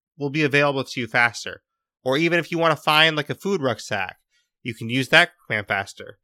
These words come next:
So it says most radio cooldowns. I'm not sure exactly which ones it does and does not work for, but since it says most, I would assume that, you know, pretty much everything is gonna work for, which this is a really good one as well. Next, we have the hero bonus of Kitchen Patrol.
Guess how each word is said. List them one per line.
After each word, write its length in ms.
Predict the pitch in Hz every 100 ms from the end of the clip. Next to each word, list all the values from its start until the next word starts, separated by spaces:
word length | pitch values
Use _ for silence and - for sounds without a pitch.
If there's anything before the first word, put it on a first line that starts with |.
| _ _ _ _
So 140 | - 101
it 100 | 127
says 280 | - 185 151
most 340 | 143 180 -
radio 240 | 196 190 185
cooldowns. 640 | - 190 190 196 190 170
I'm 120 | 135
not 200 | 143 156
sure 160 | - 156
exactly 480 | 117 139 143 151
which 180 | 135 143
ones 200 | 160 131
it 160 | 117 -
does 280 | 127 143 139
and 160 | 120
does 200 | 131 120
not 260 | 120 123 104
work 220 | 135 147
for, 300 | 175 196 233 -
but 280 | 113 110 - _ _
since 280 | - 156 139
it 40 |
says 240 | - 156 131
most, 360 | 131 165 190
I 160 | 151 139
would 80 | 131
assume 480 | 127 - 160 165 147
that, 180 | 135
you 80 | 131
know, 160 | 127 123
pretty 360 | - - 165
much 220 | 165 151 156
everything 360 | 139 127 120
is 100 | 113
gonna 140 | 117 107
work 160 | 107 -
for, 180 | 104 107
which 260 | 104 104 - _ _ -
this 140 | 151
is 100 | 156
a 60 | 151
really 260 | 151 147
good 200 | 127 127
one 100 | 120
as 100 | 104
well. 280 | 104 95 107 _ _ _ _ _ _ _ _ _ _ _
Next, 340 | 135 190 - 190
we 120 | 160
have 200 | 165 160
the 60 |
hero 260 | 151 170 165
bonus 320 | 156 170 165
of 140 | 123 -
Kitchen 340 | 165 160 170
Patrol. 540 | 151 - 147 185 233